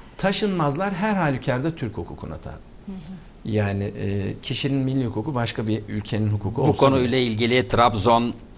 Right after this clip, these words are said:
Speaker 3: e, pegem Akademi'den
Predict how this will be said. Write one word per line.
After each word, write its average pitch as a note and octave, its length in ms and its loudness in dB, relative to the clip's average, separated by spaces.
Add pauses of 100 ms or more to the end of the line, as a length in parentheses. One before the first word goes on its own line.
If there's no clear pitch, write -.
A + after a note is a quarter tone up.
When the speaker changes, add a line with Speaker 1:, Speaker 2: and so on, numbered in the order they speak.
Speaker 3:
e, G#2+ 600 2 (720)
pegem B2+ 340 4
Akademi'den A2+ 640 4